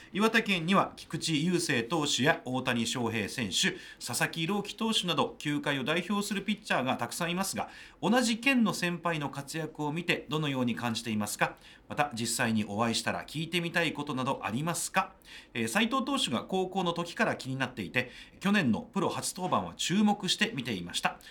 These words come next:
「今シーズン、新人王を目指して頑張ってください。期待しています」というメッセージです。えー、今ね、東京にお住まいだという方なんですが、岩手出身の織姫という、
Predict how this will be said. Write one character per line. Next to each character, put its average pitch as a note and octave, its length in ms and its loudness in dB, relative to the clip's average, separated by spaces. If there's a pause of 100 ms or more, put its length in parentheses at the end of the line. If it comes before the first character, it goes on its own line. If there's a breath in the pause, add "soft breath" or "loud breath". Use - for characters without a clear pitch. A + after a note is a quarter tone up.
(140 loud breath)
「今 E3+ 160 0
シ F3 160 4
ー D3 40 0
ズ A#2 80 0
ン、 F2 200 -2
新 A3 340 4
人 G#3+ 280 4
王 F#3 100 2
を E3 60 2
目 D#3+ 80 0
指 E3 140 0
し - 40 0
て B2+ 140 -4
頑 F3 200 0
張 F#3+ 100 0
っ F#3 60 -10
て F3 120 -4
く E3+ 80 -6
だ D#3 100 -2
さ A3+ 140 2
い。 A#3 140 2
期 - 140 -12
待 - 200 -4
し - 80 -8
て F3+ 100 -12
い E3+ 100 -10
ま C#3+ 180 2
す」 A3 120 -2
と F#3 80 -2
い A#2+ 100 0
う G2+ 40 -2
メ F#2 120 -6
ッ - 40 -12
セ - 220 -12
ー D#2+ 80 -18
ジ - 220 -14
で G2+ 120 -8
す。 - 240 -6 (600 loud breath)
え D#3 240 -2
ー、 G#3+ 40 -2
今 A#3 180 2
ね、 G#3+ 140 4
東 D#3 200 -2
京 C3+ 140 0
に A#2+ 80 0
お G#2+ 80 -2
住 G#2+ 200 -4
ま G2 80 -4
い G2 40 -6
だ G#2+ 80 -4
と F#2 100 -12
い F#2 40 -8
う F#2 60 -10
方 G2 200 -10
な F2+ 60 -10
ん E2 80 -12
で D#2 80 -16
す - 100 -14
が、 F2+ 100 -16
岩 B3+ 220 2
手 C4 80 -6
出 - 360 -4
身 F2+ 60 -8
の F2 160 -12
織 - 140 -14
姫 - 180 -18
と - 120 -20
い - 20 -20
う、 - 40 -20